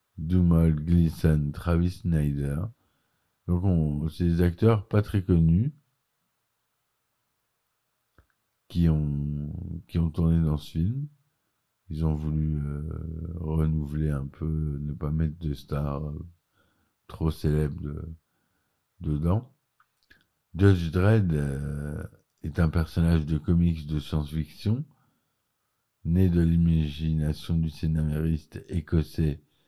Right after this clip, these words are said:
John Wagner et du dessina-, dessinateur espagnol Carlos Esquerra. Il est d'abord apparu pour la première fois dans la revue britannique deux mille A D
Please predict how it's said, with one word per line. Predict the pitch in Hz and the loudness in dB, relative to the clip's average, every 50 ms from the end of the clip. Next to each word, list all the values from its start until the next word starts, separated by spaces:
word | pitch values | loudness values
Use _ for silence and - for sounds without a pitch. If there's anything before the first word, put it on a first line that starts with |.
| _ _ _ - 87 | _ _ _ -12 -4
John | 78 85 92 90 85 82 80 | 2 4 4 4 4 4 2
Wagner | 78 78 76 76 - - 85 85 85 87 95 107 117 110 95 | 2 0 -2 -2 -4 -2 -2 0 2 2 2 2 2 2 2
et | 80 | 0
du | 80 78 80 78 | 0 -2 -4 -4
dessina-, | 76 85 82 80 78 - - 90 90 82 78 73 - - 87 82 80 78 76 - - - _ _ _ _ _ _ _ _ _ - - | -4 -4 -4 -4 -4 -6 -6 -4 -2 -2 -2 -2 -4 -6 -6 -4 -4 -4 -4 -6 -10 -16 _ _ _ _ _ _ _ _ _ -8 -2
dessinateur | 80 80 76 - - 82 82 80 78 - 85 82 80 | -2 -2 -2 -4 -4 -2 -2 -2 -2 0 0 0 2
espagnol | 78 69 - - - 73 76 80 85 90 101 113 110 110 | 0 -2 -4 -6 -8 -4 -2 0 0 0 0 -2 -4 -4
Carlos | - - 95 87 85 87 95 101 | 0 0 2 2 2 2 0 0
Esquerra. | 101 - 92 85 80 - - 90 82 76 69 67 62 57 - _ _ _ _ _ _ _ _ _ _ _ _ _ - - _ _ _ _ _ _ _ - | 0 0 -2 -2 -2 -4 -2 0 0 0 0 -2 -6 -10 -16 _ _ _ _ _ _ _ _ _ _ _ _ _ -20 -20 _ _ _ _ _ _ _ -6
Il | 80 | -2
est | 80 80 | -2 0
d'abord | 80 87 85 85 87 85 | 2 2 2 2 2 2
apparu | 82 80 76 71 - - 80 76 76 78 80 80 | 2 2 0 -2 -2 -2 -2 0 0 0 -2 -2
pour | 78 - 82 | -2 -2 -4
la | 80 78 73 | -4 -4 -4
première | 71 78 80 80 78 78 78 - | -4 -2 -2 -2 -2 -2 -6 -8
fois | - - 87 87 104 123 156 - _ _ _ _ _ _ _ _ | -6 -4 -2 -2 -2 -2 -6 -8 _ _ _ _ _ _ _ _
dans | - 76 | -4 -2
la | 78 80 | 0 0
revue | 80 78 80 82 80 82 85 85 82 80 | 0 0 0 0 0 0 0 -2 -2 -2
britannique | 78 82 80 80 - - 80 80 80 80 78 76 76 78 78 | -2 -2 -2 -2 0 0 0 2 2 0 0 -2 -4 -6 -2
deux | 90 90 92 | 2 2 4
mille | 92 95 95 92 90 | 4 4 4 4 4
A | 87 82 | 4 2
D | 73 78 85 85 90 113 127 | 0 0 2 2 2 2 0